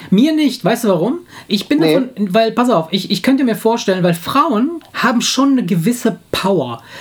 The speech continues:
Speaker 1: Also so eine, so eine, so eine
Speaker 2: Ja, das
Speaker 1: ganz
Speaker 2: streite ich ja
Speaker 1: eigene
Speaker 2: gar nicht ab.
Speaker 1: Ne, nee, pass auf. Und ich könnte mir vorstellen, dass wenn ich die letzte Frau, also ich würde, ich würde wählen, die letzte Frau auf Erden zu sein, weil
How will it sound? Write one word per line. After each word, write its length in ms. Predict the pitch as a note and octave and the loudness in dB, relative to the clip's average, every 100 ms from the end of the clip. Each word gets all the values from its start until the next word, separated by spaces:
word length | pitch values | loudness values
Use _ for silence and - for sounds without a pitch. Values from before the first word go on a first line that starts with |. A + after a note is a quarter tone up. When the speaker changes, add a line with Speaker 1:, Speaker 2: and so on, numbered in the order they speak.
| - | -4
Speaker 1:
Also 220 | E3 F3+ | 0 2
so 120 | F#3 G3+ | 2 2
eine, 180 | G3 | 0
so 140 | E3 F#3+ | 0 -2
eine, 360 | F#3+ F#3 F3+ | 0 0 0
so 100 | E3+ | 0
eine 100 | F#3+ | 2
Speaker 2:
Ja, 60 | C#3 | 4
das 60 | F#3+ | 2
Speaker 1:
ganz 60 | B3 | 2
Speaker 2:
streite 180 | D3+ A#3 | 2 2
ich 40 | |
ja 40 | - | 2
Speaker 1:
eigene 60 | |
Speaker 2:
gar 100 | C3+ | 2
nicht 160 | C3+ E3 | 2 2
ab. 120 | F3+ | 2
Speaker 1:
Ne, 160 | A3 A#3+ | 2 2
nee, 100 | C4 | 2
pass 160 | C4+ | 2
auf. 120 | B3 - - - | 0 -2 -6 -2
Und 260 | G3 G3 | 0 0
ich 120 | A#3 | -2
könnte 220 | - C#4 D4 | 0 0 0
mir 120 | A3+ | 0
vorstellen, 680 | - C4+ C4+ - F3 A3 F#3 | 0 -2 0 0 2 2 0
dass 160 | F3 | 0
wenn 100 | F#3 | -2
ich 80 | G3 | -2
die 100 | F#3+ | 0
letzte 280 | F3 C4+ - | 0 0 -6
Frau, 140 | - - | -6 -2
also 160 | F3 | 0
ich 180 | B3 B3 | 0 0
würde, 200 | D4 B3 - | 0 0 -2
ich 180 | A#3+ - | -4 0
würde 240 | B3+ A3 F#3 | 0 0 0
wählen, 280 | G3 G#3+ | 2 2
die 80 | F3+ | 2
letzte 260 | E3+ F3+ E3+ | 0 0 -2
Frau 200 | F3 D#3+ | 0 0
auf 100 | E3 | 0
Erden 320 | D3 D#3 D#3+ | -2 0 0
zu 140 | - | -2
sein, 360 | A#2 A#2 A2+ A#2 | -6 -4 -6 -2
weil 320 | C#3+ E3+ D3+ | 2 2 0